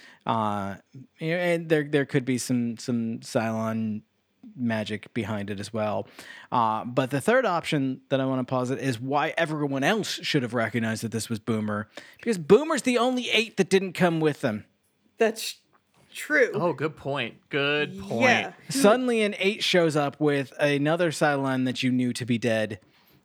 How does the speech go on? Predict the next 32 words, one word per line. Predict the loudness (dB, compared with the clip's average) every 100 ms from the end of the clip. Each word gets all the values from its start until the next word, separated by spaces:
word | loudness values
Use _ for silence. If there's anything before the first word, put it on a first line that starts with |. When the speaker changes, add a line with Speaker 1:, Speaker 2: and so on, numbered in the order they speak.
| _ _ _ _ _ _ _ _ _ _ _ _ _ _ _ _ -4
Speaker 1:
It's | -4 2
the | 4
<laughs> | 4 2
only, | 0 -2 -4 -6 -12 -12 2
the, | 2 4 2
Speaker 2:
Yeah. | 4 4
Speaker 1:
the | 4
only | 2 2
missing | 2 2 2 2
member | 2 4 4
of | 4
the |
Final | 2 0 0
Five | 2 2 2 0
and | 0
the | 0
only | 0 0 0 0
eight | 0 0
that | 0
didn't | 2 0 0
join | 0 2 0
the, | 0 -4 -6
the | -2 0 0
rebellion. | -2 2 2 2 -4 -6 -10 _ _ _ _ 0
Who | 4 4
could | 6 4
it | 4 0
be? | 0 2 2 0 0
Speaker 2:
That's | 0 0 0
a |
really | 2 4 4
Speaker 3:
That's | 2